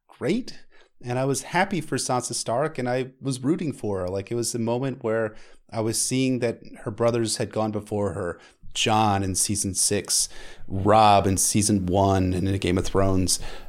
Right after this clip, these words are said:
Like, these moments of these characters being crowned King of the North were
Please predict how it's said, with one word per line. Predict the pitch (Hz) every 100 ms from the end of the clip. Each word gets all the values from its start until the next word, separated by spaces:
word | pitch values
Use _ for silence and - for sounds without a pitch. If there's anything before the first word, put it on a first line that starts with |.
| - -
Like, | 117 -
these | 135 147 -
moments | 139 147 143 139
of | 135 120 - - -
these | 123 117
characters | - 127 131 113
being | 120 107
crowned | - 113 117 110
King | 110 113
of | 107
the |
North | 104 107 107 101
were | 104 104 101